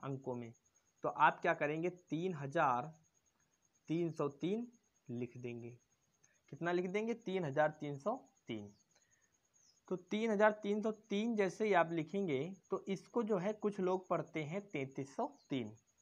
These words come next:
तो ये जो तैंतीस सौ तीन पढ़ते हैं, वो लोग इसको बिल्कुल गलत पढ़ते हैं। क्यों? क्योंकि जब भी कोई मान सैकड़े से, यानी इकाई, दहाई, सैकड़ा, सैकड़ा तक तो सही बात है, जैसे ही हज़ार में जाता है तो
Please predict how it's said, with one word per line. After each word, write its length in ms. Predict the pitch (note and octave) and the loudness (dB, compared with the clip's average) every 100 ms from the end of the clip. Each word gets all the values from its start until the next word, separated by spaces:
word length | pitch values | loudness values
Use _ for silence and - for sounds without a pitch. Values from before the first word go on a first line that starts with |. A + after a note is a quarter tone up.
| _ _ _ | _ _ _
तो 60 | G#3 | 0
ये 160 | F#3+ A3 | 0 0
जो 100 | A#3+ | 0
तैंतीस 480 | - D4 C#4+ A#3 - | 2 2 2 -2 -2
सौ 80 | A#3+ - - | -2 -4 -2
तीन 260 | G#3 B3 | 0 0
पढ़ते 400 | A3+ G3 D#3+ F3 E3+ | 2 2 2 0 0
हैं, 180 | F#3 | 0
वो 200 | G#3+ F#3 F#3+ | 0 2 4
लोग 220 | F3+ F3 | 2 0
इसको 240 | E3+ G#3 | -2 -2
बिल्कुल 340 | F3+ D#3+ D#3+ G3 D3 | 2 0 0 -2 -2
गलत 340 | C#3 D#3 E3 - | 0 0 0 -2
पढ़ते 340 | C#3 C3+ C#3 | -6 -4 -8
हैं। 340 | C3+ F#3 A#3 - _ _ _ | -6 -6 -6 -10 _ _ _
क्यों? 260 | G#3+ C4+ C#4 - _ _ - | 2 2 0 -8 _ _ -8
क्योंकि 220 | F#3 G3 | -6 -2
जब 380 | E3 B2+ E3 E3+ | -4 2 2 2
भी 100 | G#3+ | 0
कोई 180 | G#3+ G3+ | 4 4
मान 340 | F3 D#3 F3 A3 - | 6 4 2 -2 -10
सैकड़े 520 | - F#3+ F#3 G3 G3+ F#3 | -2 2 2 4 6 6
से, 220 | D#3+ B2+ B2+ _ - | 2 -4 -6 _ -4
यानी 380 | D3+ E3+ G#3 A#3 - _ _ _ - | 0 2 0 -4 -8 _ _ _ -8
इकाई, 400 | D3+ E3 F3+ G#3 | -2 8 8 8
दहाई, 260 | G3 F3+ G3 | 4 2 0
सैकड़ा, 560 | G3 G3 F#3+ F#3+ F3 C#3 - | 0 2 2 6 6 6 0
सैकड़ा 440 | F#3+ G3 G3 A#3 | 0 0 6 4
तक 200 | A#3 A3 | 4 -2
तो 100 | - | -4
सही 260 | G3+ G3+ G3 | -2 2 4
बात 220 | F#3 F3 | 6 6
है, 120 | F3+ | 4
जैसे 300 | E3+ F#3+ F#3+ | 2 0 0
ही 60 | A#3 | -2
हज़ार 400 | C#3 C3 D#3+ F#3 | 0 2 6 6
में 140 | G#3 F3 | 4 2
जाता 340 | D3 - D#3+ | 2 2 0
है 140 | E3+ | 0
तो 140 | G3 | 0